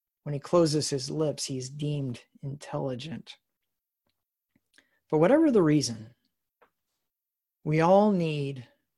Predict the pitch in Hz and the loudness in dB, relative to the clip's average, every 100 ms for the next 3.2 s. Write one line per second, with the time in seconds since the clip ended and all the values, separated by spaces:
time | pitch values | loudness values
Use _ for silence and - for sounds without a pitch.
0 | _ _ - - - 180 165 139 135 127 | _ _ -12 -12 -2 0 0 -4 -6 -8
1 | 110 - - - - _ _ - - 113 | -8 -8 -6 -8 -14 _ _ -20 -20 -20
2 | _ - 135 143 135 - 123 147 147 123 | _ -8 -4 -2 -2 -4 -4 -6 -6 -8
3 | 131 | -14